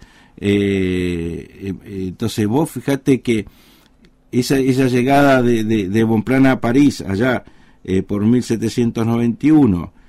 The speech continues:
y esa, y esa, mm, eh, Revolución Francesa de mil setecientos ochenta y nueve,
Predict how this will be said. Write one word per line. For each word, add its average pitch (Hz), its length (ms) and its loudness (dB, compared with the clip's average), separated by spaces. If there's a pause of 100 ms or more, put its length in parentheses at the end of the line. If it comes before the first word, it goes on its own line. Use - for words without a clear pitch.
(300)
y 107 420 2
esa, 110 480 -2
y 95 180 -4
esa, 110 380 -2
mm, 98 200 -4 (100)
eh, 98 140 -2
Revolución 104 560 -2
Francesa 113 600 -2
de 92 140 -4
mil 104 140 0
setecientos 101 680 -6
ochenta 95 360 -6
y 123 40 2
nueve, 127 440 2